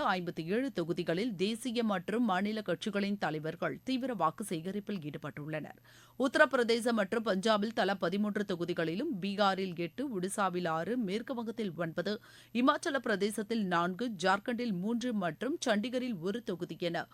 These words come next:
ஐம்பத்தி ஏழு தொகுதிகளில் வரும் சனிக்கிழமை வாக்குப்பதிவு நடைபெறவுள்ளது. இந்த தொகுதிகளில் பிரச்சாரம் நிறைவடைய இன்னும் நான்கு நாட்களே உள்ள நிலையில், அரசியல் கட்சி தலைவர்கள் மற்றும் வேட்பாளர்கள்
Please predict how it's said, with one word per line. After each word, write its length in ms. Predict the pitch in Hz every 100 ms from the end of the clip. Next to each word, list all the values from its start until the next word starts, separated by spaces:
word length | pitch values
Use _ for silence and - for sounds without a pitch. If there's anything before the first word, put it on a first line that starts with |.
| - - -
ஐம்பத்தி 420 | 226 226 208 202 185
ஏழு 180 | 285
தொகுதிகளில் 560 | 285 180 180 190 185 165
வரும் 260 | 170 180 190
சனிக்கிழமை 680 | 196 185 208 196 165 185
வாக்குப்பதிவு 600 | 220 180 - 240 220 220
நடைபெறவுள்ளது. 760 | 202 156 - 156 151 156 165 139 - - -
இந்த 220 | 254 269
தொகுதிகளில் 640 | 254 220 220 226 214 202 262
பிரச்சாரம் 520 | 208 196 220 220 226
நிறைவடைய 540 | 180 175 190 185 185 170
இன்னும் 300 | 175 214 233
நான்கு 340 | 180 196 240
நாட்களே 440 | 233 202 - 208 196
உள்ள 260 | 165 170
நிலையில், 420 | 165 160 156 240
அரசியல் 460 | 349 190 190 226 202
கட்சி 180 | 180 175
தலைவர்கள் 540 | 175 165 170 175 180
மற்றும் 360 | 180 165 160 247
வேட்பாளர்கள் 840 | 180 156 180 165 151 151 170 220